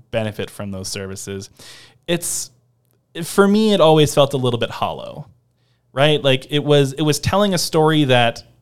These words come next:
I wasn't, like, super interested in, but, you know, it was, it was the job, so I would get excited about it and I would do it, but I didn't have a lot of that buy-in. Whereas here,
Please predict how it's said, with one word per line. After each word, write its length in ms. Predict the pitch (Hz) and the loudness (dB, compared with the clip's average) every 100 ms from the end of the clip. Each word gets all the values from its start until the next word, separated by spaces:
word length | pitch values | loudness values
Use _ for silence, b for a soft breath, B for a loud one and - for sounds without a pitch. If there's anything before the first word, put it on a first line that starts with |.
| _ _ | _ _
I 120 | 131 | -4
wasn't, 360 | 151 175 180 147 | -2 -2 -4 -4
like, 200 | 160 156 | -6 -6
super 720 | - 196 160 170 165 156 - - | -8 -8 -6 -6 -4 -6 -8 -10
interested 480 | 170 160 151 170 151 | -8 -8 -6 -4 0
in, 340 | 147 147 139 | 0 0 0
but, 400 | 127 117 117 - - | 2 2 2 -4 -14
you 120 | 156 | -6
know, 160 | 127 123 | -4 -2
it 80 | 123 | -4
was, 140 | 117 | -4
it 80 | 123 | -6
was 160 | 117 | -6
the 100 | 117 | -6
job, 460 | 120 131 127 127 127 | -2 2 4 2 0
so 380 | - 113 107 B B - | -2 -2 -2 B B -6
I 120 | 110 | -6
would 140 | 104 | -4
get 120 | 120 | -4
excited 440 | 117 - 160 185 175 | -6 -4 0 0 2
about 260 | 156 151 | 4 4
it 40 | 143 | 4
and 100 | 131 | 2
I 60 | |
would 200 | 127 113 | -2 -4
do 220 | 117 120 117 | -2 0 0
it, 280 | 120 - | 0 -4
but 320 | 120 110 110 - b b _ | -2 -2 -2 -10 b b _
I 120 | 123 | -2
didn't 180 | 143 131 | 0 0
have 160 | 131 123 | -2 -2
a 60 | |
lot 200 | 117 113 | 2 2
of 60 | 104 | 0
that 160 | 98 | -8
buy-in. 480 | 101 95 87 78 95 - _ b b b b _ _ | -10 -12 -12 -16 -20 -20 _ b b b b _ _
Whereas 380 | 135 143 131 - | 2 2 2 -2
here, 420 | 254 277 139 131 | -4 0 0 0